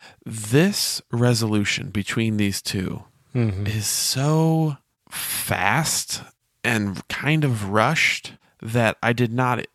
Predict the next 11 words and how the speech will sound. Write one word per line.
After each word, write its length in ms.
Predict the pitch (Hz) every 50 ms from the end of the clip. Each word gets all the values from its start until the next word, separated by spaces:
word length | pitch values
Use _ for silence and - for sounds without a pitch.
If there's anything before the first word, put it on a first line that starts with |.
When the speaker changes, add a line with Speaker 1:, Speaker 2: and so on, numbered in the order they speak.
| _ _ _ _
Speaker 1:
I 80 | - 120
did 160 | 123 139 139
not 160 | 160 156 -
find 220 | - 120 113 110 113
it 120 | 104 - _
a 60 | 101
satisfying 1120 | 95 - - - 107 101 101 98 92 - - - 101 98 98 95 92 90 90 90 90 92 87 - _ _ _ _ _
way 420 | _ - 104 104 95 90 85 90 -
for 160 | - - 107
them 320 | 92 98 95 95 95 92
to 560 | 87 - 101 95 92 92 87 82 87 90 80